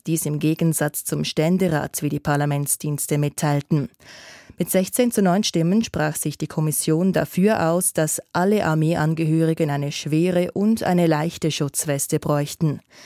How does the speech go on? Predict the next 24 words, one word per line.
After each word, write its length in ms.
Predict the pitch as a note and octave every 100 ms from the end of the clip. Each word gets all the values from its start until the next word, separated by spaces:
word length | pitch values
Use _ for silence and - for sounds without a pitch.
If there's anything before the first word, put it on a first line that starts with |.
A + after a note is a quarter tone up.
| - - -
Der 100 | D3
Bundesrat 580 | D3 D3 D#3+ D#3+ D#3 D3+
hatte 180 | -
vorgeschlagen, 720 | - D3+ D3 D3+ D3 D3 D#3
für 180 | D3+ D3
alle 280 | C#3+ D#3 D#3+
hunderttausende 800 | D#3 E3 D3+ - D3 E3 - D#3+
Armeeangehörigen 1040 | D3 D3+ D#3+ D#3 D#3 - D3+ D#3 D3+ D#3 D3
beide 340 | C#3+ E3 D#3+
Versionen 560 | D3 C#3+ C#3+ D3 D3 D3
anzuschaffen, 800 | D3+ - E3 D#3+ C#3+ - D3 - - - -
zum 180 | - D3
Preis 360 | A2+ C#3 D3 -
von 180 | C#3 C#3
knapp 320 | D3 C#3+ -
zweihundert 720 | - C#3+ E3+ E3 E3+ D#3+ -
Millionen 500 | D3+ D3 D3 D3+ C#3+
Franken. 580 | - C#3+ E3+ - D3 - _ - - -
Der 100 | -
Ständerat 680 | D3 D#3 E3 A3 G3+ A#3 -
hat 240 | F3+ - E3+
diesen 280 | D#3+ D#3
Kredit 460 | - D3+ D#3+ D#3+ -
halbiert. 600 | D3+ C#3 G3 G3 - -